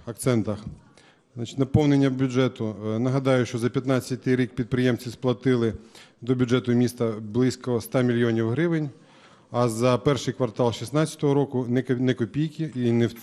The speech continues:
в цьому не їхня вина, а саме відсутність, е, правової бази для того,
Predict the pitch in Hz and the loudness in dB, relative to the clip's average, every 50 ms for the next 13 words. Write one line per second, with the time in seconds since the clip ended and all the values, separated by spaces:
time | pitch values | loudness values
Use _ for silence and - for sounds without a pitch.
0 | - - - - - 143 135 127 123 123 123 123 120 123 131 135 127 - 120 113 | -20 -18 -10 -2 0 2 4 4 4 4 4 4 4 2 2 0 -2 -2 -2 -2
1 | 107 107 117 120 131 147 160 165 165 - - - - - _ - 123 123 - - | -2 0 -2 0 0 0 -2 -4 -6 -12 -20 -20 -20 -20 _ -8 -6 -4 0 0
2 | 131 127 120 120 117 117 113 110 117 113 - - 143 139 127 127 123 120 113 - | 0 2 2 2 2 0 0 -2 -4 -6 -4 -2 -4 -2 0 0 0 0 0 -2
3 | - - - 120 113 113 110 110 110 110 107 110 120 123 117 117 120 113 117 117 | -8 -12 -6 -4 -2 0 0 2 0 -2 -2 -2 -2 0 0 0 0 0 2 0
4 | 113 113 110 135 156 156 139 127 113 120 113 - 131 120 123 120 | 0 0 0 0 -2 -2 -2 -4 -6 -6 -6 -4 -4 -4 -4 -6